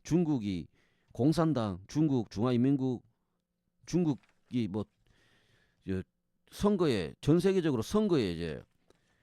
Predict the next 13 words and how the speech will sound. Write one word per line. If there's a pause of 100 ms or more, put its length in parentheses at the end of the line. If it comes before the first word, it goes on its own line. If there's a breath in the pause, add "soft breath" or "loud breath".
(420)
그 (180)
참여를
하고
중국인들에
인한
그런
뭐
공작이라든가
그런
부분에
대해서
트럼프도
뭐